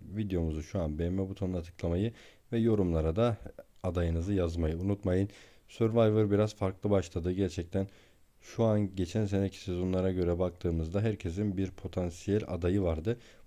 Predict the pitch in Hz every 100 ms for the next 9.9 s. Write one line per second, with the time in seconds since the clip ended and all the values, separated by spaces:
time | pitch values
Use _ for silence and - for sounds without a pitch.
0 | - 113 101 95 113 113 113 107 85 -
1 | - - 95 - 90 92 90 85 82 98
2 | 90 82 117 - - - - 120 101 107
3 | 120 120 - 92 92 92 87 82 92 92
4 | 82 87 82 76 92 87 85 101 85 82
5 | 87 80 78 76 80 78 - 101 - 76
6 | 76 71 71 69 82 80 82 82 82 76
7 | 76 85 90 82 80 101 - - - -
8 | 101 85 87 82 80 78 78 78 80 98
9 | - 85 85 76 71 - 78 101 113